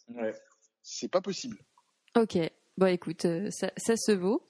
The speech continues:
Speaker 3: Euh, votre scénariste préféré ?
Speaker 2: Oula, faut, c'est pareil que, que tout à l'heure, en fait. Euh,
Speaker 1: Ouais, c'est pas
Speaker 2: il y a
Speaker 1: facile.
Speaker 2: tellement de projets, tellement de trucs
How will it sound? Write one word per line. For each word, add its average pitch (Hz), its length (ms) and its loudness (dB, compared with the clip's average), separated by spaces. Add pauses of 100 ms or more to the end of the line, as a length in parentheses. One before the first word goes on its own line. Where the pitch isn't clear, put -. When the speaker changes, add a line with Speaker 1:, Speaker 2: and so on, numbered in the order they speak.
(100)
Speaker 3:
Euh, 214 260 2
votre 254 380 4
scénariste 311 560 0
préféré ? 226 500 -2 (680)
Speaker 2:
Oula, 156 280 -2
faut, 104 360 -4
c'est - 160 -6
pareil 120 240 0
que, 113 420 0
que 113 140 -8
tout 120 100 -2
à 117 40 2
l'heure, 131 100 0
en 120 60 -6
fait. - 260 -10
Euh, 98 240 -10 (180)
Speaker 1:
Ouais, 127 200 -4
c'est - 100 -18
pas 120 60 0
Speaker 2:
il 113 60 2
y - 20 4
a 123 40 0
Speaker 1:
facile. 123 60 -6 (100)
Speaker 2:
tellement 139 240 2
de 139 60 -2
projets, 135 680 0
tellement 131 360 -2
de 127 60 -10
trucs 143 240 0